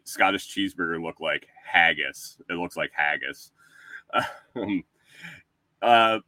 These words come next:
this goes back a long time. So probably in my late teens, I would say, was the first time I ever went to a equipment rodeo. And I have seen some crazy shit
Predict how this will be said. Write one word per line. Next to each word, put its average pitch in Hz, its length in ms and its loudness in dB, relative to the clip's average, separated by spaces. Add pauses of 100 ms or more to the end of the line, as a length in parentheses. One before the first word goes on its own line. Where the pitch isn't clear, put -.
(380)
this 143 200 6
goes 151 220 4
back 107 240 6
a 92 60 0
long 92 600 4
time. 76 480 -2
So 85 960 -2
probably 95 1120 4
in 87 200 -2
my 85 260 -2
late 82 600 -4 (120)
teens, 110 1000 -2
I 113 140 -2
would 131 180 0
say, 135 320 -2
was 135 180 -4
the 92 140 -10
first 117 260 -6
time 110 240 0
I 107 80 2
ever 107 180 -2
went 104 200 -2
to 92 220 -2
a 80 180 -6
equipment 107 560 -6
rodeo. 143 580 2 (1600)
And 110 280 4
I 107 180 6
have 127 260 6
seen 107 360 -4
some 82 240 -12
crazy 95 1200 2
shit 92 340 -4